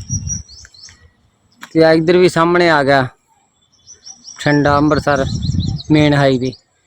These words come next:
ਆਹ ਜੀ ਸਿਨੇਮਾ ਖੜੀ ਆ। ਤੇ ਆਹ ਪਲਾਟ ਆ ਵੀਰੇ,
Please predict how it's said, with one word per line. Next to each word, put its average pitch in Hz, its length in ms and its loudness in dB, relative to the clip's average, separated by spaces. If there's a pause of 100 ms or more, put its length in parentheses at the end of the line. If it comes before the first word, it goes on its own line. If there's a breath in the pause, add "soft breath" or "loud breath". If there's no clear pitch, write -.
(520)
ਆਹ 156 220 2
ਜੀ 147 80 0
ਸਿਨੇਮਾ 147 420 -2
ਖੜੀ 131 260 -2
ਆ। 127 60 -6 (3750)
ਤੇ 156 220 2
ਆਹ 165 220 2
ਪਲਾਟ 143 380 -2
ਆ 151 80 -2
ਵੀਰੇ, 156 220 -2